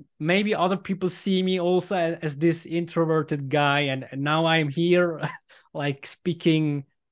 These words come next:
uh, a little bit emotional, may-, maybe. And I could imagine that, that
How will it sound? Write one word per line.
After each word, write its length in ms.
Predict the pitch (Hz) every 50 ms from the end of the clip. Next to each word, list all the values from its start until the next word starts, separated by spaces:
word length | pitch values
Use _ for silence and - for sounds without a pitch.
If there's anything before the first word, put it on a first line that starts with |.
| _ _ _ _ _ _
uh, 400 | 143 135 131 131 127 127 135 -
a 80 | - 135
little 220 | 156 185 196 190
bit 180 | 156 175 175 160
emotional, 720 | 143 143 143 147 170 190 190 - 180 175 185 180 180 185
may-, 260 | 180 170 170 170 180
maybe. 680 | - 151 160 165 165 170 160 165 165 165 165 170 165 - _ _ _ _ _ _ _ _ _ _ _ _ _ _ _
And 420 | - 151 135 131 127 123 127 135 - _ -
I 100 | - 156
could 200 | 156 - 247 240
imagine 420 | 226 208 185 175 185 185 - 196
that, 220 | 185 190 170 - - _ _
that 180 | - 151 139